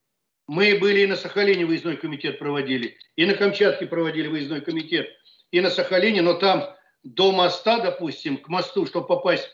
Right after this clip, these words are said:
а, на Сахалин, бездорожье триста-четыреста километров. Но для того, чтобы люди на-, жили на Сахалине, а там колоссальные возможности добычи рыбы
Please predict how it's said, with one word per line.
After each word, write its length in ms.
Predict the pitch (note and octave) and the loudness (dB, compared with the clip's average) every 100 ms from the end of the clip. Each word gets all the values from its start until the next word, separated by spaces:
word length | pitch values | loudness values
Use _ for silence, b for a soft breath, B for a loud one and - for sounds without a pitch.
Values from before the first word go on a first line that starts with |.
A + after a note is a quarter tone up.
| b b | b b
а, 140 | E3 D#3+ | -6 -2
на 140 | E3+ | -2
Сахалин, 560 | - - F3 F#3 A3+ E3+ - _ _ _ _ | -2 -4 0 2 0 -2 -10 _ _ _ _
бездорожье 600 | C#3 E3 E3 F#3+ G3+ D#3 | -2 0 2 4 4 2
триста-четыреста 800 | C#3+ E3+ D3 D3 - E3+ C#3 - | -4 -6 -6 -8 -4 -4 -4 -6
километров. 560 | C3 D#3 D#3+ G#3 G#2+ G2+ _ _ _ _ _ | -8 -4 -2 -2 -4 -14 _ _ _ _ _
Но 540 | C#3+ F3+ E3 C3+ - _ _ | 2 4 4 2 -6 _ _
для 200 | C#3+ F3 | 0 2
того, 300 | F3+ G3 F3 | 2 0 0
чтобы 300 | - E3 E3+ | -2 -4 -2
люди 220 | F3+ D#3+ | -2 -2
на-, 120 | F3 | -2
жили 260 | C3+ F3+ D#3+ | -2 -2 -2
на 100 | D#3 | -4
Сахалине, 520 | F3 - F3+ F3 D3+ | -6 -2 0 2 0
а 40 | C3+ | -2
там 300 | E3+ C#3 b b _ | -2 -4 b b _
колоссальные 540 | E3 F3 F3 G3 F3 | 0 0 2 0 2
возможности 600 | E3+ E3 D#3+ F3 D#3+ - | 2 0 -2 -2 -4 -6
добычи 420 | D3 E3+ E3 - E3 | -2 0 0 -2 -2
рыбы 540 | E3 A#3 A3 C3+ - | 0 0 0 -4 -8